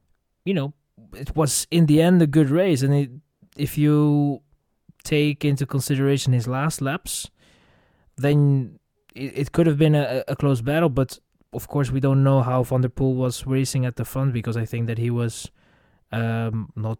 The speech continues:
not giving his all. I think that he was, uh, saving a little bit. You cannot really compare what Van der Poel was doing with what Van Aert did in the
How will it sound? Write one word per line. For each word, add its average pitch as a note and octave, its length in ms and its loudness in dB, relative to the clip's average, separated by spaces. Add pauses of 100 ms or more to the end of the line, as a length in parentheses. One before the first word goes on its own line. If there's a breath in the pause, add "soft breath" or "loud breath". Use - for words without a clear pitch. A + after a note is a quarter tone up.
not A2+ 220 -4
giving A#2 300 -2
his A#2 180 -2
all. A#2 320 -4
I G2+ 80 -8
think G#2+ 200 -10
that G#2 120 -8
he G#2+ 80 -6
was, G#2+ 520 -8 (100)
uh, - 240 -14
saving A#2 420 -4
a A2 60 -4
little A2 240 -4
bit. G2 260 -10 (360 soft breath)
You B2 160 -8
cannot C3 400 0
really C3+ 300 2
compare C3+ 460 2
what B2+ 180 0
Van B2+ 140 -2
der B2 60 -2
Poel C#3 220 -2
was B2+ 160 -2
doing B2+ 260 0
with B2 160 -2
what B2 200 -4
Van B2+ 160 -2
Aert A#2+ 180 -2
did A#2+ 180 -4
in A#2 180 -2
the A#2 220 -4